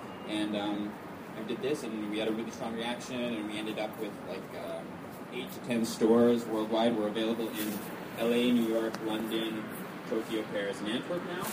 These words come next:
So, uh, it sounds a lot better than it is, but, um,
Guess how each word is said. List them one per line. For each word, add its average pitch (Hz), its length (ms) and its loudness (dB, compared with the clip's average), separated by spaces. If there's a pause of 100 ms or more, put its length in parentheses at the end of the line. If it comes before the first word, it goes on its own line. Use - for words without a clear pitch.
(280)
So, 110 440 4
uh, 107 260 2 (160)
it 123 60 -4
sounds 143 300 0
a - 20 -2
lot - 160 0
better 147 160 0
than 135 160 -2
it 131 80 0
is, 190 280 6 (540)
but, - 220 8
um, 135 240 2